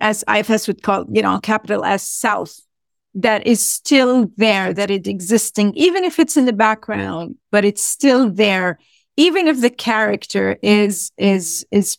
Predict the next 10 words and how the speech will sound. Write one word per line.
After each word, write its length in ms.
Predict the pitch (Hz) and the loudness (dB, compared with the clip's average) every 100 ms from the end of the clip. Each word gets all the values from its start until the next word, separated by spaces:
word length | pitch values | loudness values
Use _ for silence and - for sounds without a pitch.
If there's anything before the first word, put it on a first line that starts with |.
| - | -6
playing 360 | 277 262 247 | -2 0 0
something 460 | 214 - 233 208 208 | 0 0 -2 -2 -4
quite 340 | 208 196 175 - | -2 -4 -2 -4
vicious, 360 | 240 240 226 | -2 -2 -4
quite 400 | - 196 180 - - _ _ | -2 -2 -2 -8 -20 _ _
something 480 | - 320 302 285 233 | -4 0 4 4 4
that 200 | 226 202 - | 2 0 0
is 280 | 226 202 | 0 2
not 440 | 240 277 330 320 - | 2 2 2 0 0
really 580 | 214 220 196 185 175 | 4 4 4 0 -2